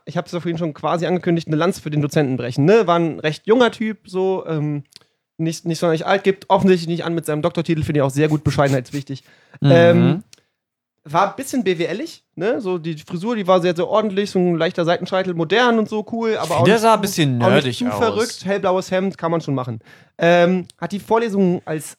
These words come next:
Speaker 1: Sessions bezeichnet. Das ist cool, ist cool, ist jung, ist cool, kann man machen, find ich gut.
Speaker 2: Ja, halt
Speaker 1: Ähm,
Speaker 2: Wirtschaftler, englische Wörter,
Speaker 1: nee, war cool,
Speaker 2: Begriffe,
Speaker 1: oder? Nee,
Speaker 2: ganz
Speaker 1: aber
Speaker 2: normal.
Speaker 1: jetzt,
Speaker 2: Ja.
Speaker 1: äh, Spaß beiseite, war ein cooler Typ,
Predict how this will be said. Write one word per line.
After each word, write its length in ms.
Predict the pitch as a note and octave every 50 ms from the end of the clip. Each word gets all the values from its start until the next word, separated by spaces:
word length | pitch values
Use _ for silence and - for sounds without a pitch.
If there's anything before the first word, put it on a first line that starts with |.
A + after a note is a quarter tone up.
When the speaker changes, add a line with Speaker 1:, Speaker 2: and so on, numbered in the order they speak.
| _
Speaker 1:
Sessions 720 | _ - - - - A#3 - - - C#3+ B2+ B2+ - - -
bezeichnet. 640 | - C#3+ - - C#3 C3 C3+ - G3 A#3+ F#4+ - - _
Das 180 | D#3+ D#3 -
ist 160 | G4 G4+ - - -
cool, 220 | C#4+ F4 - A#3+
ist 80 | C4 - - E4
cool, 140 | D#4 G#2+
ist 120 | - - -
jung, 200 | G3 E3+ C3+ D3
ist 120 | D#3 -
cool, 140 | - G#3 A3
kann 160 | G3+ - F#3+
man 80 | F3 F3
machen, 220 | F3 E3+ E3+ F#3 G#3+ - _
find 120 | - D#3+
ich 20 |
gut. 180 | - A3 - -
Speaker 2:
Ja, 220 | G2+ G2+ G#2+ A#2+
halt 160 | C#3+ E3+ F3+ F3+
Speaker 1:
Ähm, 140 | F#3+ F#3+
Speaker 2:
Wirtschaftler, 500 | - G#3+ G3 - C#4 F#3 - D#3+ C#3+ C#3
englische 420 | A#2+ D3 F3+ G3+ G3+ - - D#3+ C#3+
Wörter, 140 | D3+ G3+ G#4
Speaker 1:
nee, 60 | A4+
war 80 | A4
cool, 60 | - -
Speaker 2:
Begriffe, 200 | F4+ - - G3
Speaker 1:
oder? 200 | B3 C#4 B3+ F#3
Nee, 120 | F3 G3+ G#3
Speaker 2:
ganz 100 | D3+ -
Speaker 1:
aber 100 | E3+ F3+
Speaker 2:
normal. 360 | E3 F3+ F3 B2+ A#2 A#2 C3+ C#3+
Speaker 1:
jetzt, 200 | F3+ F3 E3 -
Speaker 2:
Ja. 140 | D3 C3+ D3
Speaker 1:
äh, 300 | E3+ E3 D#3 D#3+ D#3+ - - _
Spaß 240 | - - F#3+ G3
beiseite, 280 | - F#3 D3+ D3 E3 D3+
war 100 | D3 D3
ein 120 | D3 C3+ -
cooler 180 | - E3 D#3
Typ, 160 | - D3+ C#3+